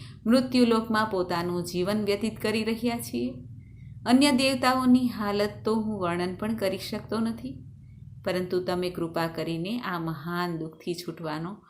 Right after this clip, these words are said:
કોઈ ઉપાય બતાવો.' ત્યારે ભોળાનાથે કહ્યું, 'હે દેવેન્દ્ર, તમે ભગવાન વિષ્ણુની પાસે જાઓ.' ઇન્દ્ર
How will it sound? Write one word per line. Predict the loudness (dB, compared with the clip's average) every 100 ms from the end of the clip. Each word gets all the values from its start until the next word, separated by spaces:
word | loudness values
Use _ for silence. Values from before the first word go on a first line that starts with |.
| -20 _
કોઈ | -2 0
ઉપાય | 0 0 0
બતાવો.' | 0 -2 -2 -2 -4 -10 _ _ _ _ _ _ 4
ત્યારે | 6 6
ભોળાનાથે | 4 2 4 2 2 0 0 0
કહ્યું, | 0 -4 -6 -8 -12 _
'હે | 2 4
દેવેન્દ્ર, | 6 4 2 -2 -4 -10 -18 _ _ _ _
તમે | 4 6
ભગવાન | 4 4 0 4 4 4 4
વિષ્ણુની | 0 -2 -4 -2 0 0 0
પાસે | -2 -2 -2 -2
જાઓ.' | 2 4 4 2 -6 -18 _ _ _ _ _ _ _
ઇન્દ્ર | -4 -2 -2